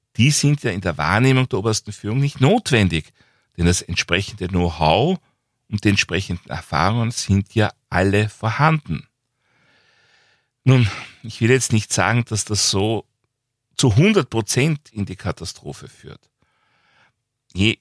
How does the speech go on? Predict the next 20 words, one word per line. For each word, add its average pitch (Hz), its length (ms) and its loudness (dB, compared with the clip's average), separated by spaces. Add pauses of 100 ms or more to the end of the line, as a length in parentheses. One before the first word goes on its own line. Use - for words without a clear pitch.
nach 107 240 -2
Größe 120 460 2
des 104 180 -6
Unternehmens 101 640 0
und - 200 -8
Engagement 98 720 2
der 87 120 2
weiteren 110 380 0
Führungsebenen 73 760 -8 (360)
kann 101 260 0
dann 143 140 2
noch 123 160 2
immer 147 220 2
eine 98 180 2
gewisse 98 420 -2
Krisenreaktionsfähigkeit 101 1500 -2
übrig 120 340 -10
bleiben, - 340 -16
aber 87 260 -4 (480)
die 170 340 4